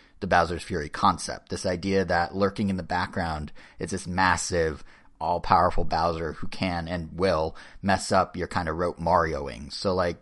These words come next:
how it works is you'll just be playing normal Mario,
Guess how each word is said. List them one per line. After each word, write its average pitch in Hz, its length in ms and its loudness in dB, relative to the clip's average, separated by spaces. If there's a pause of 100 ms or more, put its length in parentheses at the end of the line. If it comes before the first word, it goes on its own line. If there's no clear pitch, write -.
(440)
how 127 160 10
it - 60 2
works 123 280 4
is 98 600 2
you'll 98 420 -2
just 101 220 -2
be 110 100 -4
playing 98 320 10
normal 90 540 -2 (220)
Mario, 90 560 4